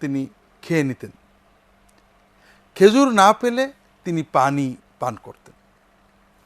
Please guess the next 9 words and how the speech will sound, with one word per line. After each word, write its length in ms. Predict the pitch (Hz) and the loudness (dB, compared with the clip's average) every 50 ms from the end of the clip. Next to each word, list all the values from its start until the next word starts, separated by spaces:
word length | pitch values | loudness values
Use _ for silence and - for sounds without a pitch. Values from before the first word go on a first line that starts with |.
| _ _ _ _ _ _ | _ _ _ _ _ _
আমরা 220 | - 185 202 202 190 | -2 0 0 0 0
বাংলাদেশের 520 | 185 180 180 180 175 165 156 - 202 190 | 0 -2 -2 -4 -6 -8 -10 -10 -8 -6
মানুষ 300 | 165 151 156 156 156 - - - - - _ _ _ _ _ _ _ _ _ _ - 135 | -4 -4 -6 -6 -10 -12 -16 -20 -20 -20 _ _ _ _ _ _ _ _ _ _ -10 -8
যুগ 180 | 151 156 139 | -8 -8 -6
যুগ 160 | 135 185 170 160 147 | -8 -10 -10 -8 -8
ধরে 300 | 160 170 160 160 170 - _ _ _ _ _ _ _ _ _ _ _ _ _ _ _ _ _ _ _ _ _ _ _ _ _ _ | -6 -6 -6 -6 -8 -10 _ _ _ _ _ _ _ _ _ _ _ _ _ _ _ _ _ _ _ _ _ _ _ _ _ _
ইফতার 440 | 170 156 - - - 214 214 226 220 | -12 -12 -12 -6 0 2 2 2 2
করার 280 | - 185 180 170 165 147 | 0 0 0 0 0 -2
সময় 520 | - - - 165 151 147 143 139 139 135 | -4 -10 -12 -8 -6 -4 -4 -4 -4 -6